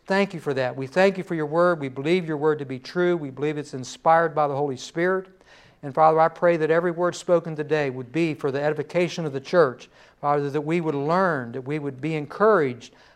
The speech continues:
by what You have for us today. And Father, again, just, just, uh, may Your Spirit be present. May we just feel Your anointing in a mighty way today. And Father, just pray that Your truth would be spoken,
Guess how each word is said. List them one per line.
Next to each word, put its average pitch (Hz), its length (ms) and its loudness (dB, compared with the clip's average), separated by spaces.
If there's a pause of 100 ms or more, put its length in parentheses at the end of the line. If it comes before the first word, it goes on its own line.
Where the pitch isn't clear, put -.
(100)
by 147 100 0
what 151 220 2
You 160 120 -4
have 165 260 2
for 160 160 -2
us 139 80 -4
today. 131 460 -2 (460)
And 139 120 -12
Father, 151 320 2
again, 151 320 -4
just, 127 180 -12
just, - 320 -16
uh, 123 220 -8 (120)
may 160 220 -2
Your 147 160 -4
Spirit 170 380 -4
be 139 100 -8
present. 185 540 2 (340)
May 147 140 -2
we 143 140 -4
just 139 260 -8
feel 165 200 -2
Your 147 200 -2
anointing 156 480 -6
in 131 140 -6
a 120 40 -8
mighty 160 320 -2
way 160 220 0
today. 156 500 -2 (460)
And 131 100 -12
Father, 143 240 0
just 131 200 -10
pray 151 180 2
that 147 100 -6
Your 151 200 -2
truth 190 440 2
would 196 140 2
be 196 80 -2
spoken, 131 540 -2